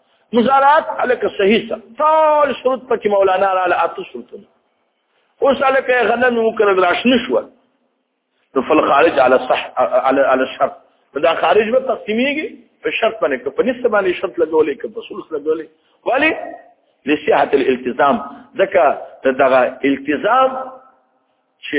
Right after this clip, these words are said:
رب ال-، ال-، التزام الک صاحب البذر په ځان باندې کړی چې زه دا غیر صاحب البذر ځان سره شریک کوم، دا التزام شرعا صحیح ده. شرعا صحیح ده. چې صحیح شنو الک چې التزام راشي، هغه نه بعد بیا لزوم وي. چې التزام راشي، هغه نه بعد راشي وي؟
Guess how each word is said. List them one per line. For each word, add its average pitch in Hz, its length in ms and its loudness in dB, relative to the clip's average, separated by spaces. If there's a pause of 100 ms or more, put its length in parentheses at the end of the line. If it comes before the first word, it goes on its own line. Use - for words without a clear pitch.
(120)
رب 123 240 0
ال-، 127 320 0
ال-، 139 420 4
التزام 151 680 0
الک 170 400 2
صاحب 175 200 4
البذر 196 400 2
په 170 140 0
ځان 214 300 0
باندې 175 280 2
کړی 269 300 -2
چې 240 40 0
زه 214 180 0
دا 208 220 2
غیر 220 320 2
صاحب 180 120 4
البذر 185 340 0
ځان 190 260 0
سره 156 180 -8
شریک 160 180 -10
کوم، 180 160 -10
دا 160 100 2
التزام 147 480 -6
شرعا 147 240 -4 (520)
صحیح 117 260 -14
ده. 98 120 -20 (140)
شرعا 165 220 0 (760)
صحیح 127 220 -2
ده. 117 80 -6
چې - 480 -6
صحیح 240 220 4
شنو 233 220 2
الک 190 260 2
چې 170 300 0
التزام 180 500 0
راشي، 240 220 0
هغه 180 200 2
نه 170 80 4
بعد 170 220 2
بیا 147 100 2
لزوم 139 320 -2
وي. 117 140 -6 (460)
چې 143 40 -2
التزام 160 380 0
راشي، 214 220 2
هغه 214 80 4
نه 208 80 4
بعد 226 160 2
راشي 233 240 2
وي؟ 285 120 -2